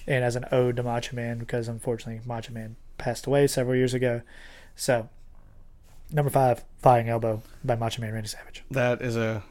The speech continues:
Speaker 2: great number five, I will say. Um, I'm trying not to cross paths on this one. It's gonna be hard.
Speaker 1: Yeah, I, I, I figured that we had a lot of the same, so.
Speaker 2: Um, my number five, and I'm, I'm almost a hundred percent positive it's not gonna be on yours,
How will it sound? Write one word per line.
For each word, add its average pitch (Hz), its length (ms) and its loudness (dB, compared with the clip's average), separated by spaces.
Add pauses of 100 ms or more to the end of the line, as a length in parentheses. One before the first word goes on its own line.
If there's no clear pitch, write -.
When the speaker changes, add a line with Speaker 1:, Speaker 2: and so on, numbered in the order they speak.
Speaker 2:
great 113 420 0 (360)
number 113 200 -6
five, 101 400 -4 (840)
I - 100 -8
will 107 100 -6
say. 107 260 -6 (760)
Um, 117 440 -2 (340)
I'm 120 60 -12
trying 156 240 4
not 139 140 6
to 127 60 0
cross 123 280 2
paths 123 400 2
on 113 80 -2
this 110 240 -4
one. 104 240 -6
It's - 100 -16
gonna 120 160 -2
be 123 80 -2
hard. 117 360 2 (540)
Speaker 1:
Yeah, 143 640 8
I, 139 60 10 (220)
I, 139 40 8
I 139 40 4
figured 135 400 4
that 131 120 6
we 127 80 4
had 127 140 6
a 131 60 4
lot 123 160 4
of 120 60 -2
the 120 60 -2
same, 120 380 -4
so. 123 260 -4 (640)
Speaker 2:
Um, 139 420 2 (960)
my 160 180 4
number 202 200 4
five, 135 500 8
and 143 140 2
I'm, 143 300 6
I'm 165 300 4
almost 131 340 4
a 117 40 0
hundred 120 160 0
percent 117 280 -4
positive 113 480 2
it's 107 120 -8
not 113 160 -2
gonna 113 120 -2
be 120 140 2
on 120 160 2
yours, 113 460 0